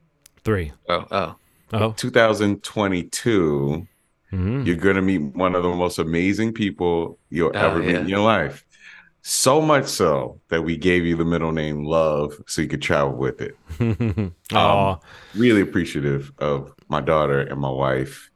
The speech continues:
Speaker 3: and our families. And I like seeing you guys have a good time too. I, you know, I,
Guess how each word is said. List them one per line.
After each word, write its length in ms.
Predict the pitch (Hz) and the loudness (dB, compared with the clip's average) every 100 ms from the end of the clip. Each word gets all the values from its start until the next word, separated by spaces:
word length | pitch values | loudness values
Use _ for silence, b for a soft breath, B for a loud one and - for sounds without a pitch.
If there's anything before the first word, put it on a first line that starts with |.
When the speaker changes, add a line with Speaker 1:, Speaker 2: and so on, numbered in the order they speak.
| - | -8
Speaker 3:
and 340 | 71 65 - - _ _ | -6 -6 -10 -18 _ _
our 160 | 87 92 | 0 0
families. 920 | - 87 82 85 80 78 73 71 - - | 0 -2 0 0 -2 -2 -4 -6 -12 -8
And 480 | 71 69 67 62 60 b b b b b _ _ - | -4 -4 -4 -8 -12 b b b b b _ _ 2
I 100 | 147 | 4
like 260 | 220 170 | 4 0
seeing 260 | - 139 135 | -2 -2 0
you 120 | 147 | 0
guys 340 | 139 85 73 - | 4 4 2 0
have 260 | 71 67 - _ _ _ _ _ _ _ - | -2 -2 -8 _ _ _ _ _ _ _ -4
a 100 | 85 | -4
good 280 | 76 80 73 | 0 0 0
time 280 | 80 71 69 | -2 -2 0
too. 240 | 107 90 | 2 2
I, 120 | - 90 - - | 2 -2 -6 -4
you 140 | 110 | -2
know, 140 | 85 73 | 0 0
I, 240 | 65 90 | 0 -2